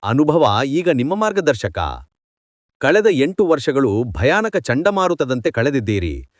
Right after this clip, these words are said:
ಆದರೆ ನೀವು ಆ ಬಿಗುತಿಯನ್ನು ಎದುರಿಸಿದ್ದೀರಿ. ಈಗ ಸೂರ್ಯನ ಬೆಳಕು ನಿಮ್ಮನ್ನು ಸ್ಪರ್ಶಿಸುತ್ತಿದೆ. ತಂಪಾದ ಗಾಳಿ ನಿಮ್ಮ ಆತ್ಮವನ್ನು ಉಲ್ಲಾಸಗೊಳಿಸುತ್ತಿದೆ.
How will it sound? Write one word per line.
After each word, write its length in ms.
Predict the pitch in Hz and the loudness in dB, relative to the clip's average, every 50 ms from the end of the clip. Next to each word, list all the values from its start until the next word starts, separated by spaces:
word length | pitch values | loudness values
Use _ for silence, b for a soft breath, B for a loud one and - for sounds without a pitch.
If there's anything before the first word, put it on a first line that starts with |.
| _ _ _ - | _ _ _ -6
ಆದರೆ 480 | 76 80 175 165 160 151 139 113 127 151 | -2 0 2 4 4 4 2 2 0 0
ನೀವು 240 | 143 139 147 151 | 0 2 2 0
ಆ 200 | 139 104 120 135 | 0 0 0 0
ಬಿಗುತಿಯನ್ನು 540 | 143 110 113 120 170 190 - 180 160 139 151 | 0 0 -2 -2 -2 -2 0 2 2 2 2
ಎದುರಿಸಿದ್ದೀರಿ. 880 | 180 156 123 151 190 190 - 170 127 120 113 101 92 80 71 69 69 - _ _ _ _ _ _ - | 2 2 2 0 0 0 -2 -2 -2 -2 -2 -2 -2 -6 -8 -10 -14 -18 _ _ _ _ _ _ -4
ಈಗ 160 | 113 135 147 | 0 2 0
ಸೂರ್ಯನ 440 | 139 - - 131 156 180 190 170 156 | 0 0 2 2 2 2 2 0 0
ಬೆಳಕು 360 | 113 117 131 147 - 139 143 | 2 2 0 0 0 0 0
ನಿಮ್ಮನ್ನು 320 | 160 160 156 175 175 151 | 0 0 0 0 0 -2
ಸ್ಪರ್ಶಿಸುತ್ತಿದೆ. 1000 | - - 117 113 107 - 196 - 190 - 156 139 110 101 80 69 65 - _ _ _ _ _ _ - | -2 -2 -4 -4 -2 -4 -4 -4 -4 -2 -2 0 0 0 -2 -4 -8 -14 _ _ _ _ _ _ -2
ತಂಪಾದ 480 | 139 147 175 196 180 - 208 208 190 185 | 0 0 0 0 0 0 0 2 2 2
ಗಾಳಿ 420 | 143 147 151 165 165 143 135 151 | 2 2 4 4 4 4 2 2
ನಿಮ್ಮ 240 | 170 180 170 165 160 - | 0 0 -2 -2 -4 -4
ಆತ್ಮವನ್ನು 580 | 113 127 170 208 - - 196 175 156 143 135 120 | -2 -2 -2 -2 -2 -2 -2 0 0 0 0 -2
ಉಲ್ಲಾಸಗೊಳಿಸುತ್ತಿದೆ. 1300 | 104 - 120 151 190 220 226 220 - 208 160 147 143 120 - 107 - 104 95 90 85 73 69 69 - | -2 -2 -4 -4 -2 -2 -2 -2 -2 -2 0 0 0 0 -2 -4 -6 -4 -4 -2 -4 -4 -6 -10 -16